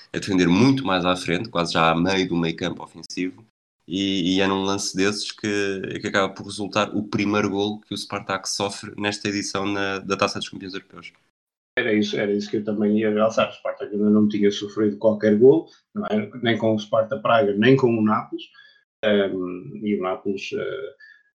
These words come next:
Speaker 2: eu não, não sei se, se tinhas visto isso, o Nápoles chega, chega a Moscou com toda a pompa e circunstância, não é? O Maradona voa para lá num avião privado, eh, e havia uma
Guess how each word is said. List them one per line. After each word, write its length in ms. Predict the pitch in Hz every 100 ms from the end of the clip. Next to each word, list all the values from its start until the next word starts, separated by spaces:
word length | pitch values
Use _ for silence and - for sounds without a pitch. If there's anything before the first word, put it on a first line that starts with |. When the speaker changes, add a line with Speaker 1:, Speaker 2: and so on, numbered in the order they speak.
| -
Speaker 2:
eu 360 | 90 101 107 101
não, 140 | 98
não 160 | 95 98
sei 160 | - 104
se, 240 | - 98
se 220 | - 101
tinhas 260 | - 104 95
visto 220 | 98 -
isso, 140 | 107 131
o 20 |
Nápoles 340 | 92 - 104
chega, 400 | - 110 98 98
chega 280 | - 104 196
a 40 | 98
Moscou 400 | 104 - 101 101
com 160 | 101
toda 220 | 90 101 92
a 40 |
pompa 300 | - 98 95
e 40 |
circunstância, 720 | - 104 - - - 104 104 92
não 140 | 87
é? 40 |
O 80 | 95
Maradona 460 | 92 92 87 87 87
voa 300 | 90 92 85
para 160 | 101
lá 180 | 95 90 90 - - _ _ _ _ _ _ _ _ _ _ 101
num 60 |
avião 180 | 98 90
privado, 520 | - 95 92 95 104 104 - - - - _
eh, 360 | 101 95 95 92
e 80 | 92
havia 320 | 82 85 82
uma 260 | 80 -